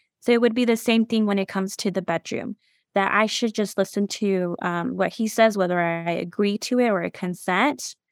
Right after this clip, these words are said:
Um, that's, that's my wifely duties, right? But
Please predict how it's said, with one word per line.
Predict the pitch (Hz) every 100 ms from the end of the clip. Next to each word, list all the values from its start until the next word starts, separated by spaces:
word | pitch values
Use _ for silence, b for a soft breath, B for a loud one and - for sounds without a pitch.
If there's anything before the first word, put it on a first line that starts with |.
| _ _ _ -
Um, | 190 185 190
that's, | 185 - -
that's | 190 -
my | 233 233
wifely | 233 240 247
duties, | 240 262 277 190 185
right? | 185 233 220 -
But | 208 196 190